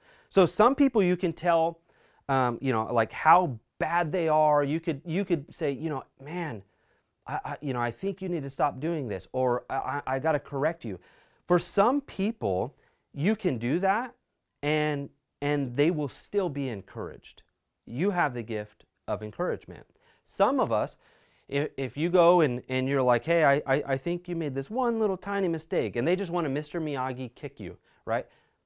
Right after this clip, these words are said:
You might not have the gift of encouragement. It might be better for you to not correct someone. Go find the one with the gift of encouragement and let them correct somebody.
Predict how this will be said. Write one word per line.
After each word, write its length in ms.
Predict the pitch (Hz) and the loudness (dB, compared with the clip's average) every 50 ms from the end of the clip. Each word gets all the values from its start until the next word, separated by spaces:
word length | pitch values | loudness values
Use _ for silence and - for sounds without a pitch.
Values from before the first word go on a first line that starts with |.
| _ _ _ _ | _ _ _ _
You 160 | - 151 202 240 | 0 2 4 4
might 200 | 240 202 190 160 | 4 4 2 0
not 160 | 170 156 - | -4 -6 -4
have 180 | 147 156 147 | -4 -4 -2
the 80 | 135 131 | -2 -2
gift 260 | 117 123 143 139 - | -2 -2 -2 -4 -4
of 80 | 131 117 | -6 -6
encouragement. 600 | 113 101 - 151 147 147 123 104 - 95 82 - | -6 -6 -4 -2 -2 -2 -2 -2 -6 -12 -14 -6
It 160 | - 139 185 | -4 -4 -2
might 220 | 196 202 208 202 196 | -2 -2 -2 -2 -2
be 60 | 202 | -2
better 260 | 160 175 175 185 175 | 0 2 2 0 0
for 100 | - 165 | -2 -2
you 160 | 156 165 170 | -2 -2 -4
to 140 | 165 - 113 | -4 -6 -6
not 260 | 110 123 139 170 - | -6 -4 -6 -8 -8
correct 300 | - - 185 180 180 180 | -4 -2 0 0 0 -2
someone. 340 | - - 196 190 185 190 196 180 _ | -4 -4 -4 -2 -2 -4 -6 -8 _
Go 140 | - 220 220 | 0 0 0
find 320 | 214 220 233 220 220 208 | 2 2 0 0 2 0
the 40 | 202 185 | 0 0
one 340 | 175 175 175 175 175 175 175 | 0 0 0 0 -2 -4 -6
with 240 | 139 135 143 147 - | -2 0 0 0 0
the 60 | 143 | -2
gift 240 | 127 151 156 - - | -2 -2 -2 -2 -4
of 80 | 123 | -6
encouragement 640 | 123 113 - 170 180 170 139 117 - 117 101 101 - _ _ _ - | -6 -6 -2 -2 0 0 -2 -4 -6 -8 -8 -8 -12 _ _ _ -8
and 180 | - 123 123 131 | -4 -2 0 2
let 180 | 147 143 - | 0 0 0
them 220 | - 123 120 120 117 | 0 -2 -2 -2 -4
correct 400 | - - 110 98 90 87 - - | -6 -6 -6 -6 -6 -8 -10 -14
somebody. 460 | - - 87 82 - - 58 - | -18 -16 -14 -14 -12 -12 -14 -16